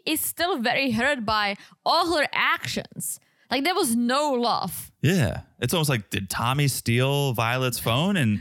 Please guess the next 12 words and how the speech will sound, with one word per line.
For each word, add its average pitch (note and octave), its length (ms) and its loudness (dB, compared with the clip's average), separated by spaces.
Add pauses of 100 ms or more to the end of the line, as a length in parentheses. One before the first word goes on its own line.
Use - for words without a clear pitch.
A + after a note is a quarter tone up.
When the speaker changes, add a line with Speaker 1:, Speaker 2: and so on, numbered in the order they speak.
Speaker 1:
<laughs> D4+ 340 -4
Speaker 2:
like, B2 80 2
what's E3 160 2
going D3 180 4
on? F3 160 2
This G#2+ 120 0
doesn't C3 200 2
make B2 160 2
sense A#2+ 300 0
coming G2+ 240 0
from G2 180 -2
Violet. F#2 200 0